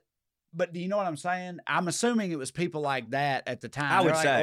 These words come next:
Speaker 2: say.
Speaker 1: orga-, but I'm saying those people still aren't famous today.
Speaker 2: No, it wa-, they
Speaker 1: Like,
Speaker 2: did,
Speaker 1: they're
Speaker 2: they definitely
Speaker 1: very,
Speaker 2: didn't get a busker.
Speaker 1: they're very, like, <laughs> respected in their field and all. They're the best that do it, but, like, people don't know who they are.
Speaker 2: Right.
Speaker 1: You know.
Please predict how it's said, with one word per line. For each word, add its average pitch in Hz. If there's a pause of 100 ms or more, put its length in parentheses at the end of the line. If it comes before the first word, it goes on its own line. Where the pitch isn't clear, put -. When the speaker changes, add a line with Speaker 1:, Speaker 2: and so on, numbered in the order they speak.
(140)
Speaker 2:
say. -
Speaker 1:
orga-, -
but 165
I'm 170
saying 190
those 190
people 175
still 170
aren't 147
famous 139
today. 127
Speaker 2:
No, 190
it 196
wa-, 220
they 165
Speaker 1:
Like, -
Speaker 2:
did, -
Speaker 1:
they're 196
Speaker 2:
they 196
definitely 247
Speaker 1:
very, -
Speaker 2:
didn't 220
get 202
a 151
busker. 113
Speaker 1:
they're 170
very, 202
like, 170 (180)
<laughs> -
respected 165
in 151
their 120
field 165
and 147
all. 147
They're 135
the 127
best 143
that 135
do 147
it, 131
but, 139
like, 135
people 160
don't 127
know 123
who 120
they 104
are. 107
Speaker 2:
Right. 101 (140)
Speaker 1:
You 117
know. 92